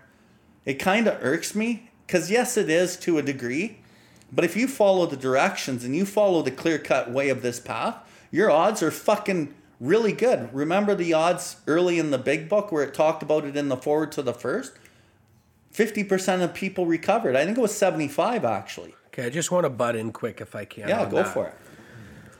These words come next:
Speaker 2: So, everybody's journey is different. Um, that's nonsense, and I'm gonna tell, and I, I'm gonna tell you why.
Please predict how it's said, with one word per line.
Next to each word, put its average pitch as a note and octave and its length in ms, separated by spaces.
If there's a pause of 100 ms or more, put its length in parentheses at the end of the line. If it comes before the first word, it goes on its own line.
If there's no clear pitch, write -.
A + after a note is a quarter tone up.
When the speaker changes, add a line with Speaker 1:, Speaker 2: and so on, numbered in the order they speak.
(120)
Speaker 2:
So, D3 580 (1080)
everybody's F#3 760
journey D3 460
is B2+ 140
different. C3+ 640 (880)
Um, A#2+ 680
that's C#3 380
nonsense, A#2+ 600
and A2+ 80
I'm A#2 80
gonna A2 120
tell, A2+ 320
and C3 260
I, B2+ 160
I'm C3 140
gonna A#2 140
tell A#2+ 180
you G2+ 120
why. - 200